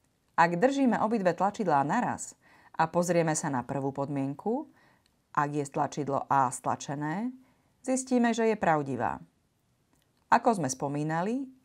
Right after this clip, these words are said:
ďalšie podmienky cez elif sa vyhodnocujú iba vtedy, ak predchádzajúce boli nepravdivé.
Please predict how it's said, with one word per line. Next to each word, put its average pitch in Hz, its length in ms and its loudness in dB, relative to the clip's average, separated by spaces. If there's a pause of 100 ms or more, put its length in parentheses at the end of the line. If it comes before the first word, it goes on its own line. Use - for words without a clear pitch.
ďalšie 165 400 2
podmienky 202 560 -4
cez 151 300 -6
elif 160 340 -2
sa 151 160 -2
vyhodnocujú 147 800 -4
iba 226 180 2
vtedy, 247 480 -4
ak - 300 -6
predchádzajúce 214 760 -2
boli 220 240 -4
nepravdivé. 139 720 -6